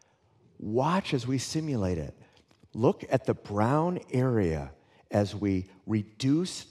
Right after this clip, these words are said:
the subsidies on coal, the red area as we reduce the subsidies on oil, and the blue as we reduce subsidies on natural gas. Temperature came down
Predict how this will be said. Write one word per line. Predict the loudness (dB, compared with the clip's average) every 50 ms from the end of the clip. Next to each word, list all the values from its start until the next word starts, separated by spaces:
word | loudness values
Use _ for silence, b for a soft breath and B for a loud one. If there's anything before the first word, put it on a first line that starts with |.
| _ -8
the | -6
subsidies | -6 -2 2 2 2 2 0 -2 0 0 2 2 0
on | -2 -4 -6
coal, | -8 -12 -6 -2 0 0 2 0 -2 -6 -10 b b b b b b -2
the | 0 0
red | 2 4 6 6 6 6 4 2 2
area | 2 2 4 4 4 2 2 0 0
as | -2 -2 -2
we | 0 0 0
reduce | 2 2 2 2 0 -2 -2 -4
the | -8 -4
subsidies | 0 0 0 0 0 -4 -4 -4 -4
on | -4 -6 -6 -8 -8 -4 0
oil, | 4 6 6 6 4 2 -2 -8 B B B B B B B
and | -2 0 2
the | 0
blue | 0 -2 -4 -4 2 4 6 8 8 6 6 2 0 -2
as | -2 -2 -2 0
we | -2
reduce | 0 2 0 2 2 0 -2 0
subsidies | 0 0 0 0 -2 -2 -2 -2 -4
on | -4 -6 -6 -4 -4
natural | -2 0 0 0 0 -2 -4 -6 -4 -4 -6 -8 -8
gas. | -8 -6 -4 -4 -4 -6 -6 -8 -10 -14 -16 -18 B B B B B B B B 0
Temperature | 2 2 4 6 4 4 2 -2 -4
came | -2 0 0 2 2 2
down | 2 2 2 2 2 0 -2 -6